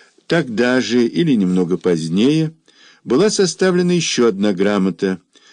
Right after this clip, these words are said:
великого князя Дмитрия Ивановича и великой княгини Ульяны Ольгердовны. В описи тысяча шестьсот двадцать шестого года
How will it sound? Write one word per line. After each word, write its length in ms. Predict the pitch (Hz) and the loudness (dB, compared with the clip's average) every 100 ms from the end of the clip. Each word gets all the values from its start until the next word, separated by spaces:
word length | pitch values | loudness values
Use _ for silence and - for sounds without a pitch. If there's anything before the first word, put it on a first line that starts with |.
| _ | _
великого 540 | 95 117 127 123 113 | -2 0 0 0 0
князя 540 | - 107 113 107 92 98 | 0 0 2 0 0 -2
Дмитрия 540 | 92 110 101 101 98 | 0 0 0 0 0
Ивановича 760 | 90 127 165 165 - 165 160 160 - - _ | 0 0 0 -2 -2 -2 -2 -6 -20 -20 _
и 100 | 113 | 0
великой 540 | 117 123 123 - 117 | 2 4 2 2 0
княгини 720 | - 107 110 90 123 120 120 | 0 0 0 2 2 4 2
Ульяны 720 | 117 113 95 85 117 123 120 113 | 2 -2 -2 0 0 2 0 0
Ольгердовны. 840 | 101 92 78 82 - - 73 69 - _ _ _ _ _ _ _ _ _ _ - - - - - | 0 -2 -2 -8 -8 -12 -14 -14 -20 _ _ _ _ _ _ _ _ _ _ -20 -20 -20 -20 -14
В 140 | - | 0
описи 440 | 175 185 170 - 156 | 0 2 -2 -2 -2
тысяча 340 | - 135 - | 0 -2 0
шестьсот 460 | 127 123 - - 95 | -2 -2 -2 -2 -2
двадцать 260 | 90 101 | -2 -2
шестого 480 | - 92 - 98 85 | -4 -6 -4 -4 -2
года 440 | 82 156 156 98 | -2 -2 0 -2